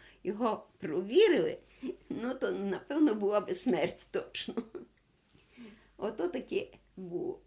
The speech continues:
щастя. Ну, а мене, мене взяли. По дорозі кажуть: «Скажіть, хто вам давав для реалізації? Хто вам давав для реалізації?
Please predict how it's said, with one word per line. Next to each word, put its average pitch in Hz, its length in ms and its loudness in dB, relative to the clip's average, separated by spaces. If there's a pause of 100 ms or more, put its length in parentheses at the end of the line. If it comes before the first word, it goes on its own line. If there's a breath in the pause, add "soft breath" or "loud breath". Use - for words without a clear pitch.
(200)
щастя. - 640 -6 (140)
Ну, 349 220 0
а - 40 -8
мене, 226 380 -6 (540 soft breath)
мене 180 300 -4
взяли. 302 640 -6 (420 soft breath)
По 202 100 0
дорозі 233 400 2
кажуть: 160 400 -4
«Скажіть, 196 520 -4
хто 214 260 -10
вам 254 240 -6
давав 165 360 -8
для - 340 -12
реалізації? - 880 -14
Хто 190 340 -8
вам 302 220 -4
давав 196 360 -8
для - 220 -10
реалізації? - 920 -10